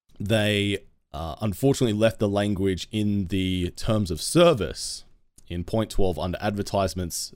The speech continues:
the same overreaching language, um, which meant that it was still there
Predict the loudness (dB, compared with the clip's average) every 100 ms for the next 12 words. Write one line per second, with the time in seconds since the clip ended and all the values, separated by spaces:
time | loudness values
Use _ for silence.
0 | -8 -6 -6 -2 0 0 -2 -4 -4 -2
1 | -2 -4 -4 -2 0 0 0 0 -2 -8
2 | -16 -20 -20 -20 -10 -6 -4 -4 -4 -6
3 | -4 -6 -4 -2 -2 -2 -2 -2 -4 -6
4 | -6 -6 0 2 2 2 2 0